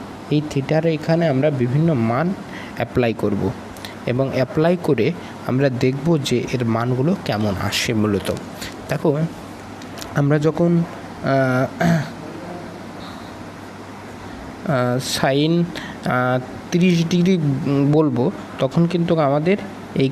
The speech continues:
কোণটাকে বিবেচনা করতে হবে এবং এই ত্রিভুজটাকে বিবেচনা করতে হবে। এই ত্রিভুজটা যদি আমরা বিবেচনা করি, তাহলে আমরা কি দেখব? দেখো, আমাদের প্রথমত লম্ব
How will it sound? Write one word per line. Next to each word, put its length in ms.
কোণটাকে 480
বিবেচনা 480
করতে 360
হবে 200
এবং 360
এই 120
ত্রিভুজটাকে 760
বিবেচনা 420
করতে 320
হবে। 180
এই 100
ত্রিভুজটা 520
যদি 220
আমরা 160
বিবেচনা 600
করি, 260
তাহলে 300
আমরা 200
কি 200
দেখব? 340
দেখো, 300
আমাদের 380
প্রথমত 400
লম্ব 560